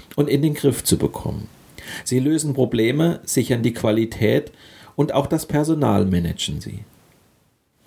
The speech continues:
Mit anderen Worten, in seiner Rolle als Manager steuert ein Projektleiter vor allem die Effizienz des Projekts.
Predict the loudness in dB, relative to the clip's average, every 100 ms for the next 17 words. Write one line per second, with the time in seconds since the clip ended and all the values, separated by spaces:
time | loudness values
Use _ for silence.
0 | -2 0 2 0 0 -2 -2 0 0 -2
1 | -4 -6 -12 -20 -6 -2 0 0 0 2
2 | 0 0 0 2 2 2 0 0 -2 0
3 | 0 0 0 -2 0 0 0 0 -2 0
4 | 0 0 0 0 0 -2 0 -2 0 -2
5 | -2 -4 -8 -8 -8 -6 -8 -12 -20 -20